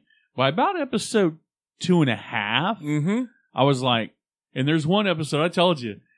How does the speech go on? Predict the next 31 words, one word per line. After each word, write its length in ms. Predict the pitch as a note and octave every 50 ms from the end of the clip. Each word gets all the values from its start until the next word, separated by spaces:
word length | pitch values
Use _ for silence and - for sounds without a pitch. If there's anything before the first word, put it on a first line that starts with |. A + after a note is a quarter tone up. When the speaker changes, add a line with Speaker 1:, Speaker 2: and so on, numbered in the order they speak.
| _ _ _ _
Speaker 1:
they 160 | - C3 D3+ D#3+
stuck 380 | - - - D3 C#3+ C#3 -
it 140 | C#3 - - -
to 160 | C3+ A#2 A2+
me, 320 | G#2+ G#2 G#2 F#2 G#2 - -
and 380 | - A2 A2+ A2 A2 G#2+ G2+ F2+
I 120 | G2 A#2+
was 200 | B2 A#2+ A#2 A2
like, 260 | A#2 G#2+ G2+ G2 - - -
"All 120 | G#2 G#2+
right, 200 | G#2 G2 F#2 - _ -
I'm 180 | A#2 B2 B2+
done." 400 | A#2+ A#2 A#2 A2+ A2 A2 G#2 B2 C3
Speaker 2:
Yeah. 260 | D#3+ A3+ A3+ G3+ D3+ - - - -
Speaker 1:
And 180 | C#3+ D3 D3+ D3
I, 80 | D3
then 240 | C#3 B2+ D#3+ G3 G3
I 120 | F3+ F3+
find 260 | - - E3+ E3 D#3+ D#3
out 140 | D#3 D#3
the 60 | - C#3+
next 220 | D3 C#3+ C3+ -
day 440 | - D#3+ D#3+ E3 D3 C3+ B2+ B2 B2+ _ _ _ _ _ _ _ C3+
that 160 | C3+ C#3 C3
literally 520 | B2+ C#3+ D#3+ D#3 D3+ D3 C#3+ C3 B2+ B2+
after 420 | C3 - B2+ C3+ C#3+ C3+ - B2 A#2+
this 200 | C3+ D#3 E3 D#3
is 140 | D#3+ C3 A#2+
done, 320 | B2+ B2 A#2+ A#2+ B2 -
it's 220 | C#3+ D#3+ E3+ F3 C3
done. 340 | B2 A#2 F#2 D#2+ - -